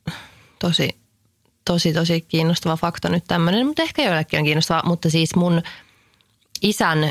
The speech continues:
isoisä on niin kun ensimmäinen, joka oli Naakka, koska hän tuli siis meidän tilalle ja sil-, silloin siihen aikaan ehkä Satakunnassa, en tiedä oliko muualla, mutta että sukunimi tuli sen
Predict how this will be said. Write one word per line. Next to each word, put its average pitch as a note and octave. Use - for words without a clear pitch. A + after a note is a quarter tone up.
isoisä D3+
on D3+
niin C3
kun A2+
ensimmäinen, D#3+
joka D#3
oli D3
Naakka, D#3+
koska -
hän D3+
tuli C#3+
siis D3
meidän D3+
tilalle F3+
ja D3+
sil-, D#3
silloin D3+
siihen C#3+
aikaan D3+
ehkä D3+
Satakunnassa, E3+
en E3
tiedä E3
oliko F3+
muualla, F3
mutta D3
että -
sukunimi D3
tuli D3+
sen D3